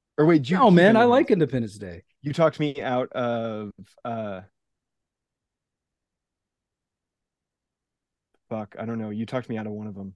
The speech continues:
Speaker 2: Well, you're welcome.
Speaker 1: Yeah, whatever.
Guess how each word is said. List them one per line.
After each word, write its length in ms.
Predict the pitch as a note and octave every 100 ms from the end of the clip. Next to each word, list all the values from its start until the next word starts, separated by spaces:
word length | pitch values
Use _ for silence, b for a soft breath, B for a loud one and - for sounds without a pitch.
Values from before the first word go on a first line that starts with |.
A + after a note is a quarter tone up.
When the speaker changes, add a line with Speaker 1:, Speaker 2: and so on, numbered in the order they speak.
| _ _ _ _ _ _ _ _ _ _ _ _ -
Speaker 2:
Well, 400 | A2+ A#2 G#2 - _ _ _
you're 120 | B2+
welcome. 400 | A#2+ G#2+ - A2+ - A2+
Speaker 1:
Yeah, 300 | A#2 A2+ G2+
whatever. 480 | A2 A#2 A2 G#2